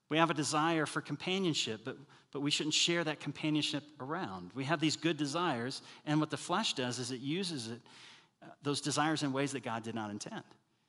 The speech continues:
And so Paul says, "Let us, if we wanna stop gratifying the desires of the sinful nature, we gotta walk by the Spirit."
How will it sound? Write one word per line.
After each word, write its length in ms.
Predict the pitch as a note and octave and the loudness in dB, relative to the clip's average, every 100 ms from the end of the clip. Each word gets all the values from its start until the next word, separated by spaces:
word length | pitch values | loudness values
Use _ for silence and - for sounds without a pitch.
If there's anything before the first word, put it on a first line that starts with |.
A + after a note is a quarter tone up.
| _ _ _ _ _ | _ _ _ _ _
And 80 | C#3+ | -2
so 100 | D#3+ | 0
Paul 320 | - - G3+ | 0 0 0
says, 340 | C4+ - B2+ A#2+ - | 0 0 0 -2 -10
"Let 220 | - D3 | -4 0
us, 160 | G#3+ - - - | 0 -4 -8 -6
if 180 | D3+ - | -6 0
we 120 | D#3 | 0
wanna 320 | C#3+ G3 F#3+ | 4 4 4
stop 340 | - F3 E3+ | 2 0 0
gratifying 500 | C#3 D3+ D#3+ E3+ E3 | 4 4 4 4 4
the 80 | C3+ | 2
desires 380 | C3+ B2+ D3+ D3 | 0 2 2 2
of 60 | B2+ | -2
the 40 | |
sinful 320 | - D#3 C3 | -2 -2 0
nature, 280 | B2+ F3+ C#3 | -2 -2 -2
we 140 | A#2 D#3+ | -2 -2
gotta 160 | E3 | -2
walk 280 | A2+ B2 B2+ | -2 -4 -6
by 120 | G#2+ | -10
the 80 | G2 | -6
Spirit." 520 | - - C3+ - - | -6 -6 -8 -8 -18